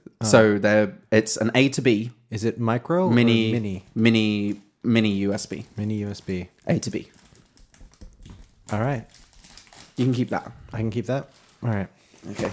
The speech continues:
Speaker 2: this all needs to go. Okay, okay, it's set out.
Speaker 1: It's horrible. Um, so
Speaker 2: That was a fun game.
Speaker 1: I have a lot of really valuable things that I'm just trying to figure out, figure out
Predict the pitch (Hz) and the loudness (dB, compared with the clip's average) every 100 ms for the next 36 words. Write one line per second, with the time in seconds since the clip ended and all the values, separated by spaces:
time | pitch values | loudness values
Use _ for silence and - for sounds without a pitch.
0 | 117 117 110 - 135 151 127 - 123 120 | -8 -8 -6 -6 -2 -2 -2 -4 -2 -2
1 | 113 120 113 - 107 107 98 - 107 98 | -2 -4 -6 -4 -4 -4 -6 -8 -10 -8
2 | - - 90 - 110 - - 92 92 92 | -8 -8 -8 -6 -8 -8 -12 -6 -6 -6
3 | 95 92 - - - - - 120 113 110 | -12 -14 -20 -20 -20 -20 -8 -2 0 -2
4 | 101 101 _ - - - - - - - | -4 -10 _ -20 -20 -20 -20 -20 -12 -8
5 | - 165 156 147 143 143 139 131 120 117 | 0 2 4 4 6 4 2 0 2 4
6 | 127 143 - 131 139 135 139 170 147 143 | 2 0 -4 0 2 2 2 2 2 0
7 | 120 120 120 113 - 107 110 - 104 107 | 2 2 2 -2 -4 -4 -4 -4 -6 -6
8 | - 113 107 101 - 107 110 - _ _ | -6 -4 -4 -6 -8 -4 -4 -6 _ _
9 | _ _ _ _ 139 127 107 104 | _ _ _ _ -4 0 0 -2